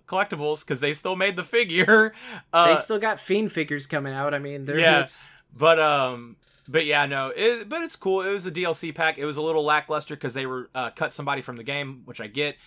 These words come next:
Speaker 1: Um, we're getting, um, more people coming down the pike, uh, with, uh, the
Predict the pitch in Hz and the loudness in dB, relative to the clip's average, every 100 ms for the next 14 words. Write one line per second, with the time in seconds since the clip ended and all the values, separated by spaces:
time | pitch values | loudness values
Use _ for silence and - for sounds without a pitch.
0 | _ _ - 131 131 127 131 131 156 156 | _ _ -6 -4 -2 -2 -2 0 2 2
1 | 147 143 139 _ _ _ _ _ _ 135 | -2 -6 -12 _ _ _ _ _ _ 2
2 | 131 127 117 107 104 _ 135 131 151 151 | 2 2 -2 -8 -16 _ -6 0 0 0
3 | 156 143 156 143 135 135 131 123 139 139 | -6 -8 -6 -6 -2 -2 -4 -2 0 0
4 | 120 123 120 113 113 117 - - - _ | -4 -8 -6 -6 -8 -8 -10 -20 -20 _
5 | 110 113 104 98 110 117 113 117 110 104 | -10 -8 -8 -10 -12 -10 -6 -6 -6 -8